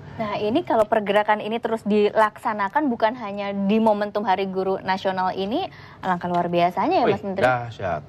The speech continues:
Speaker 2: Saya membayangkan ini menjadi gerakan nasional,
Speaker 1: Mhm.
Speaker 2: memuliakan guru.
Speaker 1: Mhm. Ayo, Hari Guru Nasional, setidaknya kita bersilaturahmi kepada guru dan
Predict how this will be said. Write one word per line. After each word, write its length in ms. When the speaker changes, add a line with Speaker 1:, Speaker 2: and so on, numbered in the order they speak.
Speaker 2:
Saya 320
membayangkan 800
ini 80
menjadi 240
gerakan 480
nasional, 640
Speaker 1:
Mhm. 240
Speaker 2:
memuliakan 800
guru. 320
Speaker 1:
Mhm. 160
Ayo, 240
Hari 320
Guru 160
Nasional, 640
setidaknya 640
kita 400
bersilaturahmi 800
kepada 320
guru 320
dan 400